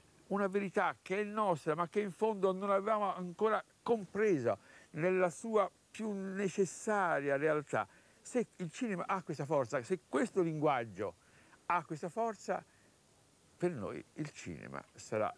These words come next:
il nostro lavoro, sarà la nostra vita. Ma allora cominciamo intanto a diventare degli, dei fanatici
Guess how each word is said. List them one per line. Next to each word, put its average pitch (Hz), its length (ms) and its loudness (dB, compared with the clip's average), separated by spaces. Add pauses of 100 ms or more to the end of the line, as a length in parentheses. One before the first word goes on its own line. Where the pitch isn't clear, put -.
il 95 100 -14
nostro 101 380 -8
lavoro, 160 460 0 (400)
sarà 139 420 -2 (180)
la 120 140 -6
nostra 107 520 -4 (140)
vita. 110 540 -6 (260)
Ma 107 100 -4
allora 110 440 0
cominciamo 104 540 -6
intanto 123 560 -4 (760)
a 127 120 -2
diventare 180 720 2
degli, 175 560 2 (840)
dei 139 280 -2
fanatici 98 760 -8